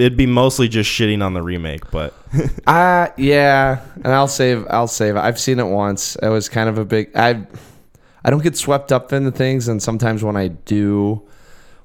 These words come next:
Speaker 2: in the moment, I'm like, "Oh, that is so much grander," and then, you know,
Speaker 1: Mm-hmm.
Speaker 2: after you let it marinate, there's just, it's gone.
Speaker 1: Yeah.
Speaker 2: And then it's like, "Oh, I don't remember anything about it. I just remember being super excited when I was seeing it."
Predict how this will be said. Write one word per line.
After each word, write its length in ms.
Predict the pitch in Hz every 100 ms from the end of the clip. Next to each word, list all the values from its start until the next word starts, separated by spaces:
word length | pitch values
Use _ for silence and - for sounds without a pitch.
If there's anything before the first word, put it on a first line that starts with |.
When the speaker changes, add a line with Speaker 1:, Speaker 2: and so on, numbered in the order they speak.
| - -
Speaker 2:
in 80 | 117
the 60 | 107
moment, 380 | 101 101 107 104
I'm 60 |
like, 160 | 98 90
"Oh, 100 | 143
that 180 | 123 120
is 100 | 98
so 240 | - 131
much 300 | 123 117 -
grander," 520 | - 113 120 117 104 98
and 120 | 98
then, 240 | 101 98
you 120 | - 101
know, 240 | 87 87 -
Speaker 1:
Mm-hmm. 260 | 98 95 92
Speaker 2:
after 220 | 123 -
you 80 | 120
let 120 | 113
it 80 | 104
marinate, 540 | 98 98 101 104 101
there's 240 | 101 95 -
just, 280 | 95 85 -
it's 200 | 92 -
gone. 460 | 92 85 90 98 -
Speaker 1:
Yeah. 400 | 95 95 92 90
Speaker 2:
And 100 | 98
then 120 | 101 101
it's 120 | -
like, 140 | 92
"Oh, 100 | 113
I 120 | 113
don't 100 | 107
remember 220 | 101 104 101
anything 320 | 98 98 98
about 320 | 90 95 87
it. 160 | 87 87
I 40 | -
just 180 | 92 -
remember 200 | 95 92
being 360 | 90 92 90 -
super 320 | - 101 90
excited 320 | - 92 90
when 140 | 92
I 80 | 87
was 160 | 85 82
seeing 440 | - 101 90 87 85
it." 260 | 82 -